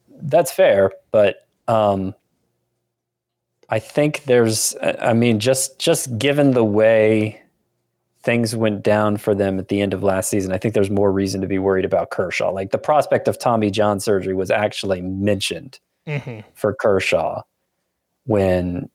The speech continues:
Speaker 1: Rodon, it was shoulder inflammation. You know, shoulder inflammation that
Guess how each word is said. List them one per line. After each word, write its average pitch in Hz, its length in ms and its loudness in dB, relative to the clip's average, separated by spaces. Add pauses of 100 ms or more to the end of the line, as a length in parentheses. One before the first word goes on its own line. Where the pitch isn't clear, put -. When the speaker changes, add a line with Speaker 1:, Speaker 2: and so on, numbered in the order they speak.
Speaker 1:
Rodon, 110 460 2
it 101 80 0
was 104 120 0
shoulder 98 380 0
inflammation. 87 800 -4
You 113 120 -4
know, 92 160 2
shoulder 139 320 2
inflammation 117 680 0
that 113 220 2